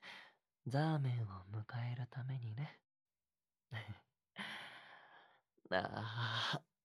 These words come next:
あ、チンポに君のおまんこが絡みついてくる。中に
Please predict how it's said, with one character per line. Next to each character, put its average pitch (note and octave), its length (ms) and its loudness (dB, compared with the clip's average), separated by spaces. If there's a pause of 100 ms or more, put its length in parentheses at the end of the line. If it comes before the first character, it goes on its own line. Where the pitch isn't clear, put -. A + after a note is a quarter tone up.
(180)
あ、 - 60 -6 (1300)
チ - 200 -6
ン C3+ 160 0
ポ B2 160 -2
に C#3+ 160 -2 (560)
君 C3 340 -4
の B2+ 200 0
お B2+ 60 0
ま D3+ 160 0
ん D3+ 80 -2
こ B2 140 -4
が A#2+ 140 0
絡 C#3 340 -2
み E3+ 120 0
つ - 220 -8
い E3+ 80 -6
て C3 120 0
く - 140 -2
る。 A#2+ 60 -4 (1500)
中 B2+ 400 6
に G#2 40 -2